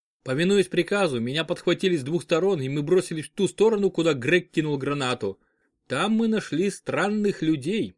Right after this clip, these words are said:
облаченных в кожаные доспехи и имеющих при себе самурайские катаны. Все они были оплавлены точным попаданием Грега и к нашему приходу уже не дышали. Три человека, двое из которых были с луками,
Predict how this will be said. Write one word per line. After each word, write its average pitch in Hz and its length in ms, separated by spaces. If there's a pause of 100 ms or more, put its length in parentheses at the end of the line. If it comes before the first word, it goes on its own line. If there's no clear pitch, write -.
(120)
облаченных 131 640
в - 40
кожаные 170 460
доспехи 202 680 (400)
и 156 140
имеющих 170 500
при 156 120
себе 156 340
самурайские 151 640
катаны. 127 600 (640)
Все - 320
они 165 180
были 160 240
оплавлены 196 880
точным 214 320
попаданием 156 640
Грега 185 580
и 113 100
к - 80
нашему 147 360
приходу 185 420
уже 139 240
не 147 100
дышали. 123 580 (460)
Три 208 220
человека, 165 640 (160)
двое 123 340
из 165 80
которых 190 360
были 170 200
с - 120
луками, 127 500